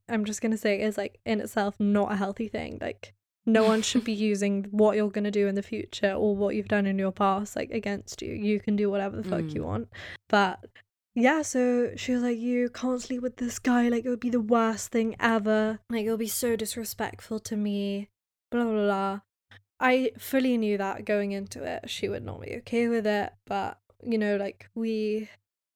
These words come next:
Speaker 1: have always been flirty, and, like, it just kind of happened. We were at a party,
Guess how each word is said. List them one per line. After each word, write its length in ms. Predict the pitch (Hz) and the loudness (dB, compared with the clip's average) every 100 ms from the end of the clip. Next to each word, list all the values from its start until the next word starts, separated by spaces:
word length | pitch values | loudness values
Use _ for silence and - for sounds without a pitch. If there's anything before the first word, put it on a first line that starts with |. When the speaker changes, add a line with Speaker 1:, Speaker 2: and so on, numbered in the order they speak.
| _ - | _ -10
Speaker 1:
have 200 | 240 214 | -6 -2
always 320 | 208 208 208 | -2 -2 -2
been 220 | 214 208 | -2 -4
flirty, 800 | 202 - 190 190 185 - 202 196 | -4 -4 -2 -4 -8 -6 -4 -4
and, 180 | - 208 | -8 -10
like, 160 | - - | -12 -12
it 100 | - | -12
just 160 | - - | -14 -12
kind 160 | 202 | -12
of 80 | 214 | -8
happened. 760 | 220 202 - 196 196 196 208 - - - - - | -6 -6 -6 -8 -6 -6 -8 -12 -20 -18 -20 -4
We 60 | 214 | -2
were 80 | 202 | -2
at 80 | 196 | -4
a 40 | |
party, 880 | - - 202 208 - - 208 202 214 | -6 -2 0 -2 -6 -4 -2 -2 -4